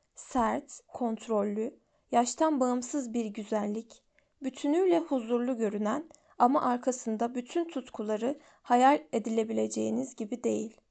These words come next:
Gri İngiliz gözleri olan bir yüz.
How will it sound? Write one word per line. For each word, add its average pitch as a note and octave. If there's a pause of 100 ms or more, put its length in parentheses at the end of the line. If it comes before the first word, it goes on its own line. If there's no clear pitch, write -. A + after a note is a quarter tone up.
(800)
Gri C4
İngiliz D#4
gözleri A#3+
olan A#3+
bir G3+
yüz. G#3